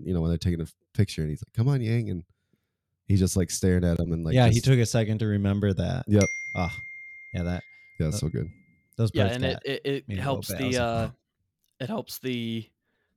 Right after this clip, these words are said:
Speaker 3: uh, the wife have an epiphany as well. So it's like,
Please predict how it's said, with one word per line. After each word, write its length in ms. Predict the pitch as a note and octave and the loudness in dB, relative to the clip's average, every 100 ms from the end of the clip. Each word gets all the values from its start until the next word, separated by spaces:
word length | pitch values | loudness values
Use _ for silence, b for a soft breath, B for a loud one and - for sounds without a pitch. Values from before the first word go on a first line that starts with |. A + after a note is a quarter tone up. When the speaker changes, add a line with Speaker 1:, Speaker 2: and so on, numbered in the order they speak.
| _ _ _ | _ _ _
Speaker 3:
uh, 120 | F2+ | -12
the 140 | A2+ A#2 | -8 -2
wife 280 | C#3 C#3 | 0 0
have 340 | - B2+ A2 - | -2 -6 -6 -10
an 320 | B2 A#2 A2+ - | -10 -8 -10 -12
epiphany 540 | - A#2 - A2 G#2 - | -8 -8 -6 -8 -8 -10
as 180 | A2 A2+ | -12 -4
well. 280 | C#3 A2 | -2 -2
So 200 | G#2 A#2 | -2 -6
it's 120 | A2+ A#2+ | -4 -4
like, 260 | A2+ - | -6 -6